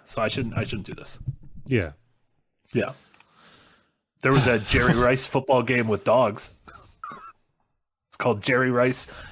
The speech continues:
Speaker 1: and Nidus's Dog Football.
Speaker 2: Are there games that are like sports games but with dogs?
Speaker 1: Uh,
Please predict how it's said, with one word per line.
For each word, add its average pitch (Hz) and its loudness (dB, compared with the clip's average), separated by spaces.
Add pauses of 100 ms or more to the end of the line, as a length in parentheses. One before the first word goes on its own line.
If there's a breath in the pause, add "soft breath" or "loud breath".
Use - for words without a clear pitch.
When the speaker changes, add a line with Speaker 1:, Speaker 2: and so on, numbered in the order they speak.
(100)
Speaker 1:
and 107 -2
Nidus's 117 2
Dog 107 2
Football. - -6 (1800 loud breath)
Speaker 2:
Are 95 -4
there 123 4
games 135 0 (460)
that 120 -4
are 131 2
like 127 2
sports 131 -2
games 123 2
but 135 0
with 117 -2
dogs? 131 2 (1200 soft breath)
Speaker 1:
Uh, 117 6